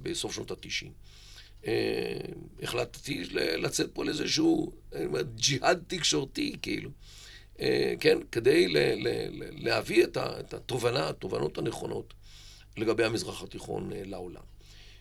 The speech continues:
אה, זה התחיל בכלל מכל ישראל בערבית. יום אחד פגשתי מישהו שכתב מנצרת,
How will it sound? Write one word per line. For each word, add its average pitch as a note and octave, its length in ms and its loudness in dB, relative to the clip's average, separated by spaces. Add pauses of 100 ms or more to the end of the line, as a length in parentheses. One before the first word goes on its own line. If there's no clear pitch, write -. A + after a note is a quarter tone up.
(140)
אה, C3 260 8
זה A#2 160 6
התחיל G3 580 2 (100)
בכלל C3 280 -2
מכל D3 480 2
ישראל D3 240 2
בערבית. G#2 560 -2 (560)
יום C#3+ 180 4
אחד - 140 0
פגשתי - 400 -2
מישהו - 300 -4
שכתב - 1040 -6 (480)
מנצרת, - 600 -2